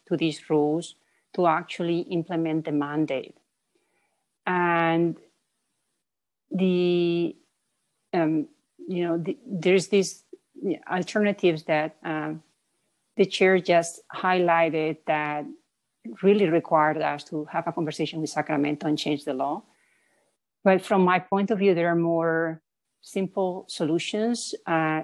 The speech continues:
that we could consider if we are not able to have final rules by the deadline.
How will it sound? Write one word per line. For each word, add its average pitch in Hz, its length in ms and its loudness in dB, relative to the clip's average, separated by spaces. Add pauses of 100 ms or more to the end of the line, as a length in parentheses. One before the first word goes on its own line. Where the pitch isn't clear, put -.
(120)
that 160 460 0 (160)
we 180 180 -2
could 190 260 -6
consider 175 840 -4 (440)
if 185 200 2
we 170 560 0
are 185 80 -4
not 170 320 -2
able 165 760 -4
to 156 640 -2 (220)
have 175 240 -6
final 170 380 0
rules 160 680 -6 (600)
by 175 220 0
the 175 100 -2
deadline. 170 760 -2